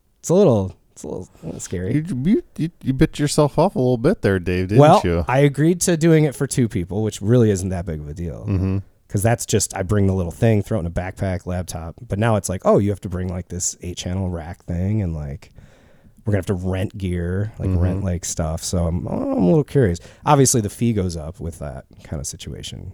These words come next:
Speaker 2: Yeah.
Speaker 1: Where there's like, oh, there's gonna be, now it's more people wanna do it and stuff. But it's basically two one-hour podcasts.
Speaker 2: Nice.
Speaker 1: So, I don't know. What do you think?
Speaker 2: Grip and rip it, bud.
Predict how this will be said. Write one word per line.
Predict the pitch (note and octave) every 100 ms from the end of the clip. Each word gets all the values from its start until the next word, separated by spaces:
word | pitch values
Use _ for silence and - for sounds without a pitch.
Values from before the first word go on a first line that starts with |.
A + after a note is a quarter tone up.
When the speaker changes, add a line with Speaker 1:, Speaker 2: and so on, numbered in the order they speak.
| -
Speaker 2:
Yeah. | F2+ E2+ -
Speaker 1:
Where | F#2+ F2+
there's | E2+
like, | E2+ E2 C3
oh, |
there's | A#2 G#2
gonna | A#2+
be, | A2 F#2+ _
now | A2 G#2
it's | -
more | G2+ E2+
people | F#2+ F2 F2
wanna | D#2 D#2+
do | D2+
it | C#2+
and | D2+ -
stuff. | B1 A1+ - - _ -
But | A2+
it's | -
basically | B2 - A2
two | - B2+ A#2+
one-hour | G#2 G#2 G2 F#2 F2
podcasts. | - D2+ - C2+ - - - - _ F#2
Speaker 2:
Nice. | D#2+ - - -
Speaker 1:
So, | - E2+ C#2 C2+ - _ -
I | C4
don't | F3
know. | E3+ - _
What | -
do | C3+
you | C3
think? | F#3 - - -
Speaker 2:
Grip | B2+ B2
and | D3 C3
rip | D#3+
it, | C#3+ F2+
bud. | E2 B2